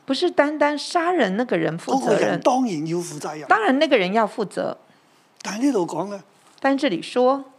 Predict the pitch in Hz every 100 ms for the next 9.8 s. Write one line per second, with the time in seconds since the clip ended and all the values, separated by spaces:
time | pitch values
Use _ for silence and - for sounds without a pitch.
0 | - - 147 160 175 - 139 143 - 165
1 | 180 180 156 - 151 160 180 202 - 180
2 | 190 294 269 254 233 262 - 156 - -
3 | _ _ _ _ _ _ _ 208 226 180
4 | 151 208 220 226 226 - _ _ 196 170
5 | 156 147 151 _ _ _ _ _ - -
6 | _ _ _ - 226 196 170 170 156 175
7 | 214 190 170 - 143 151 175 156 156 156
8 | 151 156 185 226 - 175 160 - 165 156
9 | 143 139 - - - 349 403 370